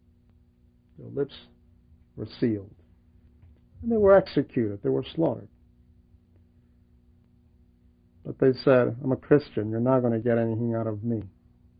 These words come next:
This is what they repeated over and over again when they were caught by their prosecutors. They held that Christian name,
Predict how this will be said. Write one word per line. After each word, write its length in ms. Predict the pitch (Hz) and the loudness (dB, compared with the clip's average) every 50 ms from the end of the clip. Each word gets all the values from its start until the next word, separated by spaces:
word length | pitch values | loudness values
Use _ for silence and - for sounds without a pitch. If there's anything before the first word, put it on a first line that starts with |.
| _ _ _ _ _ _ _ _ _ _ _ - | _ _ _ _ _ _ _ _ _ _ _ -8
This 140 | 127 120 - - | -6 -6 -6 -2
is 60 | 135 | -2
what 120 | 123 117 117 | -2 0 2
they 120 | 135 123 | 2 2
repeated 720 | 113 120 117 104 - - - - 131 123 110 107 104 107 104 - _ - | 2 2 -4 -6 -6 -10 -6 0 0 0 0 0 -4 -8 -12 -14 _ -2
over 420 | 135 127 127 123 123 127 127 131 - - | 0 0 0 0 -2 -4 -4 -4 -4 -6
and 160 | 120 110 110 | -6 -4 -2
over 400 | 113 113 113 110 113 117 113 - - | -2 -4 -4 -4 -4 -4 -6 -6 -8
again 440 | 127 113 107 107 117 107 104 104 117 _ _ _ _ _ - | -12 -12 -6 -6 -6 -6 -6 -10 -16 _ _ _ _ _ -6
when 140 | - 127 117 | -4 -2 -2
they 100 | 117 110 | 0 -2
were 160 | 107 113 110 | -2 -4 -6
caught 400 | - _ - 131 113 104 104 - _ _ _ _ _ _ _ _ _ _ _ _ _ _ - | -8 _ -2 -2 -2 -2 -2 -10 _ _ _ _ _ _ _ _ _ _ _ _ _ _ -6
by 120 | - 117 113 | -4 -2 -2
their 140 | 110 107 | -2 -4
prosecutors. 920 | 110 - - 113 104 - - 113 - - 117 110 113 110 107 - - - - - _ _ _ _ _ _ _ - - _ _ _ _ _ - _ - | -8 -4 -4 -4 -4 -4 -12 -18 -16 -16 -16 -16 -16 -18 -20 -20 -20 -20 -20 -20 _ _ _ _ _ _ _ -20 -20 _ _ _ _ _ -20 _ -2
They 180 | - 135 135 127 | 4 4 4 4
held 320 | 117 131 143 143 147 139 | 6 4 6 6 6 6
that 180 | 127 117 - - | 2 -2 -4 -6
Christian 640 | - - - 160 151 - - - 156 143 143 143 147 | -6 2 2 2 2 0 -2 4 6 8 8 8 8
name, 460 | 160 160 147 123 120 117 120 123 | 8 8 8 6 6 2 0 -4